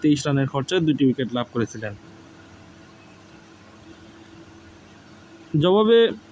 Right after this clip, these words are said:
পাকিস্তান ভালোই করছিল। আহ, তাদের, আহ,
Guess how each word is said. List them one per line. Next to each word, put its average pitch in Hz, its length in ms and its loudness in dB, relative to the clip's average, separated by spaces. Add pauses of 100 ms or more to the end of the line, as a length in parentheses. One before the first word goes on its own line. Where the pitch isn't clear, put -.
(1120)
পাকিস্তান 196 640 2 (1700)
ভালোই 190 240 2
করছিল। 156 440 2
আহ, - 1600 -8 (140)
তাদের, 170 360 2
আহ, 120 60 -6